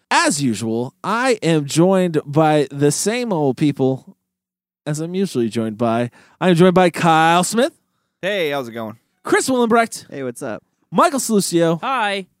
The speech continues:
Speaker 1: And I'm Cody Everett. Mike, this is your pick. Why did you pick The Girl Who Knew Too Much, A K A Evil Eye?
Speaker 4: So way back in the day when I, uh, we picked, uh, Danger Diabolik, this was actually the Mario Bava film I wanted to, to watch,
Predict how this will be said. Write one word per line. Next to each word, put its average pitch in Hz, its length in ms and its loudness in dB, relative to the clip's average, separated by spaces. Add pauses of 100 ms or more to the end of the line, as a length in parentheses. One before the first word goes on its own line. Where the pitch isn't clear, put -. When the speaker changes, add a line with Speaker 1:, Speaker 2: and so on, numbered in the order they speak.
(100)
Speaker 1:
And 190 140 -4
I'm 202 120 -4
Cody 214 220 4
Everett. 226 340 4 (680)
Mike, 233 380 0
this 320 220 0
is 202 160 2
your 294 120 0
pick. 220 400 -6 (220)
Why 165 420 0
did 220 180 -4
you 175 80 2
pick 190 200 -4
The - 100 -8
Girl 165 240 0
Who 185 100 2
Knew 160 300 -4
Too - 240 -4
Much, 175 320 -4
A 208 140 -6
K 196 380 -2
A 196 40 2
Evil 135 340 0
Eye? 113 260 -2
Speaker 4:
So 156 460 -8
way 165 340 -4
back 165 320 -4
in 165 80 -10
the 156 40 -10
day 165 240 -4
when 156 220 -4
I, 147 280 -2
uh, 139 280 0
we 135 160 -4
picked, 147 320 -10
uh, 131 200 -4
Danger 135 380 -8
Diabolik, 123 1000 -4 (440)
this 151 160 -6
was 139 120 -4
actually 131 280 -2
the 123 80 -4
Mario 120 320 0
Bava 117 280 -4
film 113 180 -8
I 110 80 -2
wanted 185 460 -2
to, 113 240 -10 (240)
to 120 120 -12
watch, 104 520 -6